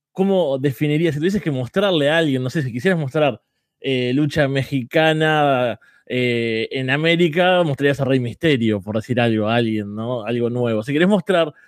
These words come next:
un luchador técnico, accesible, que sea divertido de ver, pero que te explique esto, las bases, que se sienta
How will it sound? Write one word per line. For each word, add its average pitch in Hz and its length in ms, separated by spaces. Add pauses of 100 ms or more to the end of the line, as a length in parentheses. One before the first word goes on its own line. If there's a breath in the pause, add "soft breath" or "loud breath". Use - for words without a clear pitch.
(280 soft breath)
un 151 160
luchador 156 400
técnico, 151 420
accesible, 135 1000 (1200)
que 143 100
sea 160 260
divertido 135 600
de 135 140
ver, 165 400
pero 123 180
que 117 100
te 113 60
explique 147 680
esto, 143 240
las 113 160
bases, 139 400
que 113 140
se 113 120
sienta 139 640